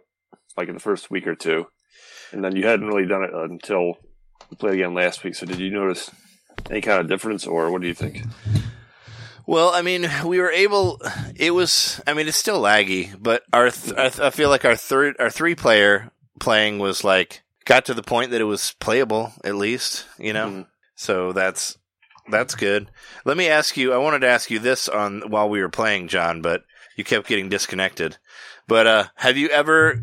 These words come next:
Speaker 2: gotten, have you ha-, had, like, a full four person party in this game and had it move smoothly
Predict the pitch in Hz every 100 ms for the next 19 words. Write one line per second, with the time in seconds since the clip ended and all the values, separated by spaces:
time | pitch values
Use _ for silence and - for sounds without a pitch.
0 | 117 135 131 135 139 104 113 127 123 123
1 | 135 120 120 113 - 123 120 117 120 -
2 | - 120 120 135 120 - 113 101 101 104
3 | 107 104 _ _ _ - _ _ - 110
4 | 113 - 117 117 113 101 104 101 104 -
5 | - 107 113 107 95 104 101 101 113